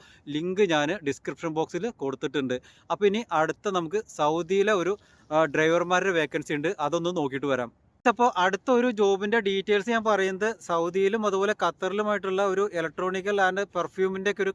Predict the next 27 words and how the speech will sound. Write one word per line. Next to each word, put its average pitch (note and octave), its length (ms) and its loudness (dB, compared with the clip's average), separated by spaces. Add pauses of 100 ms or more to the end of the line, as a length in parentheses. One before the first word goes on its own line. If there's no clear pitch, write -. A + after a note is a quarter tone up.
കമ്പനിയിലേക്ക് E3 680 -2 (540)
വാൻ G3+ 300 2
സെയിൽസ്മാൻ, G3+ 520 2 (160)
സെയിൽസ് F#3+ 320 0
സൂപ്പർവൈസർ, G3 560 0 (180)
അതുപോലെ F3 300 -2
തന്നെ G#3 180 -4
സെയിൽസ് F3 360 0
മാനേജർ F#3+ 380 0
പറഞ്ഞിട്ട് F#3 300 -2
മൂന്ന് F#3+ 280 -4
പോസ്റ്റിലേക്ക് F3 440 -4
ആളുകളെ E3+ 320 2
എടുക്കുന്നുണ്ട്. E3+ 400 0 (520)
അപ്പോൾ F#3+ 180 2
അതിൻ്റെ G#3+ 200 2 (180)
വാൻ G3+ 220 8 (100)
സെയിൽസ്മാൻ A#3 460 2
എന്നുള്ള A3+ 200 0 (100)
പോസ്റ്റിലേക്ക് G3+ 480 0
അപ്ലൈ G#3+ 320 0
ചെയ്യുന്നതിന് G3 380 0 (160)
അവർ F#3 140 0 (100)
പറയുന്ന G3+ 340 0
യോഗ്യതകൾ F3 500 0
എന്ന് G#3 140 -2
പറയുന്നത് F#3+ 340 0